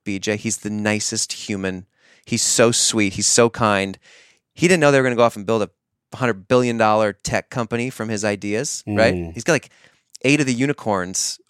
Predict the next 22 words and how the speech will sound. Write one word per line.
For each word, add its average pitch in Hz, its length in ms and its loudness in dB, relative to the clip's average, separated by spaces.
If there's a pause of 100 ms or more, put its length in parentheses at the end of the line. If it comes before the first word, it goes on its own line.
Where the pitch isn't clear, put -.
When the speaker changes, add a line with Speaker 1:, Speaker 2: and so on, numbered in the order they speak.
Speaker 1:
all 123 220 6
went 123 180 -2
through 117 160 -8
his 113 200 -4
class. 139 480 -2
All 151 140 -2
he 160 160 -8
does, 151 240 -2
though, 107 160 -2
is 98 120 -6
help 110 180 -6
people 104 200 -10
hack 90 260 -6
their 87 120 -10
behavior. 107 460 -8 (720)
And 117 220 4
he 117 100 -2
wants, 117 320 0 (280)
he 160 140 -4
wants 170 260 2
good 123 340 2
tech. 101 420 -2